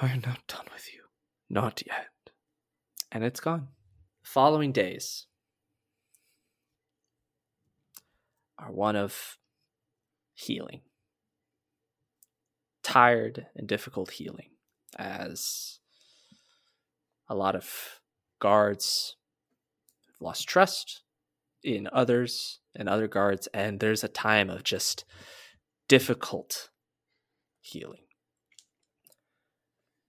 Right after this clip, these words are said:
As many people go out, as the Empress sends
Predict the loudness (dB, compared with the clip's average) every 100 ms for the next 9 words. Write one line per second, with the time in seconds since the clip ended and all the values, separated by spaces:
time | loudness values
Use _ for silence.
0 | _ -6 -6 -2 -2 0 0 0 0 -4
1 | _ _ _ -8 -4 -4 -2 0 2 2
2 | 0 -2 -16 _ _ _ _ _ -8 -6
3 | -4 -4 2 4 4 0 0 -4 -4